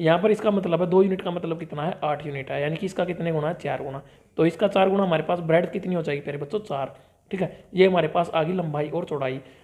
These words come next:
तो लंबाई और चौड़ाई हमारे पास आ गई आठ और चार, यानी कि आठ और चार हमारी ये आ गई। तो हमारा जो परिमाप है वो कितना आना चाहिए यहाँ पर, परिमाप होना चाहिए हमारा कितना, आठ और चार बारह, और बारह का दुगुना कितना हो जाएगा प्यारे बच्चों, चौबीस। ठीक है,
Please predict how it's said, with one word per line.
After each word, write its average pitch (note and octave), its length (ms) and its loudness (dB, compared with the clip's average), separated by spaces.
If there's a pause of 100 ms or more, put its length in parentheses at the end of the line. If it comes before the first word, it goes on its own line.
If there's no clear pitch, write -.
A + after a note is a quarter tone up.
(120)
तो - 40 0
लंबाई F3 360 6
और F#3 180 0
चौड़ाई F3 260 2
हमारे D#3 200 -2
पास E3 260 -4
आ D#3 80 0
गई D#3+ 200 -6
आठ D#3+ 300 -2
और D#3+ 100 -2
चार, C#3 280 -4
यानी D3+ 160 -4
कि F#3+ 180 -6 (220)
आठ F#3+ 280 0 (500)
और D#3 200 2
चार D3 180 6
हमारी D#3+ 260 2
ये E3 140 0
आ D#3 160 2
गई। D#3+ 100 -4
तो G3 140 -2
हमारा E3+ 260 2
जो F#3 120 -2
परिमाप E3 480 -2
है D#3 60 0
वो E3+ 80 -2
कितना E3 280 -6
आना D#3 220 -6
चाहिए D3 340 -6
यहाँ C3 140 -2
पर, F#3+ 400 -8 (1120)
परिमाप E3+ 320 4
होना D#3+ 160 2
चाहिए D3 260 -2
हमारा C#3 220 -2
कितना, D3 280 -4
आठ D#3+ 420 2
और D#3+ 80 2
चार D3+ 240 0
बारह, C#3+ 360 0 (280)
और D3 120 0
बारह D#3 220 6
का D#3 120 -2
दुगुना D3 260 -4
कितना D3+ 220 -6
हो C#3+ 60 -4
जाएगा C3+ 160 -4
प्यारे C#3 160 -8
बच्चों, - 220 -8
चौबीस। C#3 460 -10
ठीक A3+ 140 -6
है, F#3 100 -4